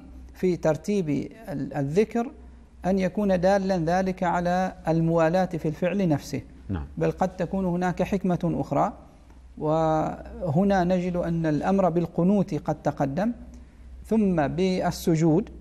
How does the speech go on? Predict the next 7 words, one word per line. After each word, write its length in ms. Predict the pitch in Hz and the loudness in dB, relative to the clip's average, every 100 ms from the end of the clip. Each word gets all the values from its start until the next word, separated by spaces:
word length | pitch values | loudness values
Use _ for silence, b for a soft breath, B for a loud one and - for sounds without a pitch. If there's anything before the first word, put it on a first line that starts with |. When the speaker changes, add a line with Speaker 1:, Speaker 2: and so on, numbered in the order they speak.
| - - - - - - - | -20 -20 -20 -20 -20 -20 -6
Speaker 1:
وهو 340 | 143 156 160 | -2 0 0
أعظم 540 | 151 214 185 180 180 160 | 2 2 4 2 2 0
مظاهر 440 | 156 185 185 165 | 2 2 2 0
التذلل 560 | 160 - 208 185 170 160 | -4 -2 0 2 0 0
لله 420 | 151 147 170 151 | 0 0 0 -2
تبارك 480 | 151 147 156 151 151 | -2 0 0 0 0
وتعالى، 640 | 143 143 151 196 208 | -2 0 0 2 2